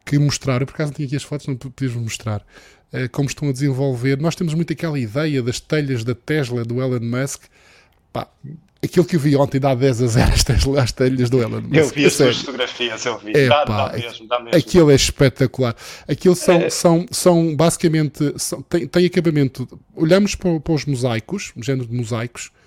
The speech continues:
Speaker 1: com acabamento, pode ser, eh,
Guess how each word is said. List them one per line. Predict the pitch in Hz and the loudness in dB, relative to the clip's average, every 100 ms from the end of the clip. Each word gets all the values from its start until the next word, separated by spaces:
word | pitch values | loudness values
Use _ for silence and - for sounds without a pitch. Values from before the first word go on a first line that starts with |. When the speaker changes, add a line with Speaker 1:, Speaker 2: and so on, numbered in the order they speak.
| _ | _
Speaker 1:
com | - 156 | -6 -6
acabamento, | - 202 175 165 147 127 - 120 113 _ - _ _ - | -2 -2 -2 -2 -4 -6 -8 -10 -10 _ -20 _ _ -4
pode | 156 - | -2 -2
ser, | - 139 | -2 0
eh, | 127 117 | 0 -4